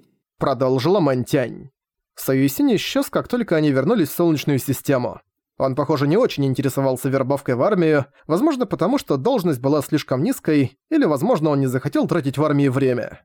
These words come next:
Тем не менее, благодаря совместному с ним пребыванию на планете Оракул, Мэнтянь смогла сделать вывод, что он обладает шокирующе мощной духовной силой. На самом деле, оценить его уровень более точно для неё было просто нереально,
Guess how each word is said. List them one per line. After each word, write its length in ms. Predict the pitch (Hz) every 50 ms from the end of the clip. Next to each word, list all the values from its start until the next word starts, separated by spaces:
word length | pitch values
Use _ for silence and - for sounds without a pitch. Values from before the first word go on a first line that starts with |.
| _ _ _ _ _
Тем 180 | - - 165 196
не 80 | 175 151
менее, 300 | 139 147 170 175 160 147
благодаря 420 | 127 131 135 127 123 127 165 226
совместному 640 | - - 196 143 120 143 202 220 - 196 165 147 135
с 80 | -
ним 160 | - 160 190 202
пребыванию 480 | - 156 135 131 120 135 165 185 160
на 120 | 143 139 127
планете 400 | - 123 123 151 170 - 143 123
Оракул, 540 | 117 156 226 - - 185 160 151 139 120 - _ _ _
Мэнтянь 480 | - 135 131 131 131 131 - 311 320 269
смогла 340 | - - 165 135 147 202 190
сделать 360 | 131 127 156 143 135 123 139
вывод, 260 | 156 - 302 220 -
что 160 | - - -
он 120 | 165 208 185
обладает 480 | 143 127 127 123 120 151 233 175 -
шокирующе 600 | - - 123 - - 269 269 196 151 139 - -
мощной 320 | 127 160 208 - - 156 139
духовной 400 | 135 131 - 175 151 131 131 120
силой. 540 | - - - 277 233 170 151 135 110 - _ _ _ _ _ _ -
На 120 | 147 160
самом 280 | 180 - 359 320 285 240
деле, 180 | 233 262 233 190
оценить 320 | 156 - - 196 240 -
его 180 | 185 151 143 143
уровень 380 | - 262 269 233 190 180 156
более 260 | 131 143 156 147 139
точно 300 | 135 262 269 - - 214
для 140 | 156 135 139
неё 180 | 139 165 196 175
было 180 | 147 156 147
просто 320 | 139 - 156 165 - - 160
нереально, 640 | 147 143 139 143 170 156 131 120 104 73 - -